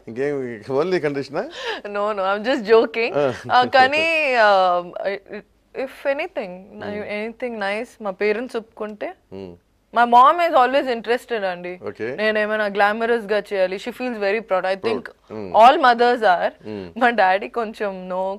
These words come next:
Speaker 2: careful
Speaker 1: Hmm.
Speaker 2: ఉండాలి అంటారు.
Speaker 1: Hmm.
Speaker 2: ఇంకా మీకైతే తెలుసు కదా, తెలుగు అమ్మాయిలు అంటే వాళ్ళు ఇష్టపడరు సినిమాలకి వెళ్ళడం.
Speaker 1: ఏ పర్లేదు, మీకు మన అంటే ఫ్యామిలీస్ ఇష్టపడరు అనేదేగా మీరు అనేది?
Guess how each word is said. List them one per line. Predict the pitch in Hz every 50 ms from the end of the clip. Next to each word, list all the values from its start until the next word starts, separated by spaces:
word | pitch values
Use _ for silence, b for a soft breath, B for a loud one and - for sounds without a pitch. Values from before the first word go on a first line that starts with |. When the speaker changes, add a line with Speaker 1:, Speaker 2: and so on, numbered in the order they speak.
| - -
Speaker 2:
careful | 185 175 185 - - 190 185 190 190
Speaker 1:
Hmm. | 180 - - _ _ _ 196 208
Speaker 2:
ఉండాలి | 196 190 185 190 190 185 175 180 185 190
అంటారు. | 185 180 170 175 185 180 170 165 175 196 214 -
Speaker 1:
Hmm. | 208 208 202 190 175 117 -
Speaker 2:
ఇంకా | 214 202 - 240
మీకైతే | 240 240 240 240 - 254 254 247 269 277
తెలుసు | 240 240 220 220 214 -
కదా, | - 233 214 202 208
తెలుగు | 202 202 220 208 202 208 214 214 240
అమ్మాయిలు | 240 233 226 220 220 220 214 214 208
అంటే | 196 190 190 - 214 226 226 220
వాళ్ళు | 214 208 190 185 185 185
ఇష్టపడరు | 185 185 - - 226 214 226 214 190 180 175 165 165 170 170
సినిమాలకి | 175 - - 185 185 185 185 185 185 175 175 170 - -
వెళ్ళడం. | 185 175 175 170 170 170 - 123 127
Speaker 1:
ఏ |
పర్లేదు, | 127 123 135 139 147 151 143 110
మీకు | 98 98 107 117 113 107 104 101 95 95 92
మన | 90 90 98 104
అంటే | 110 104 113 127 160
ఫ్యామిలీస్ | - - 117 127 160 185 202 160 165
ఇష్టపడరు | 160 139 - - 151 131 127
అనేదేగా | 131 131 131 139 143 160
మీరు | 175 170 160 160
అనేది? | 160 175 185 233 294